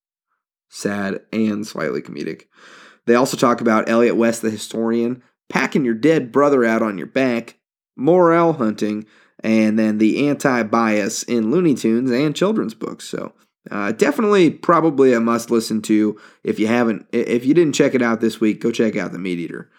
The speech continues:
uh, podcast. All right, at number three, the Outdoor Cameraman Experience. Uh, this one's kinda, kinda old, but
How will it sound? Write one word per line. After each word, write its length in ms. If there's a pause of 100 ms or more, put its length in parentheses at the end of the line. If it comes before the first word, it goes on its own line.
(540)
uh, 160
podcast. 600 (520)
All 100
right, 240
at 100
number 200
three, 600 (400)
the 220
Outdoor 600
Cameraman 720
Experience. 760 (1300)
Uh, 200
this 160
one's 160
kinda, 520
kinda 160
old, 400
but 340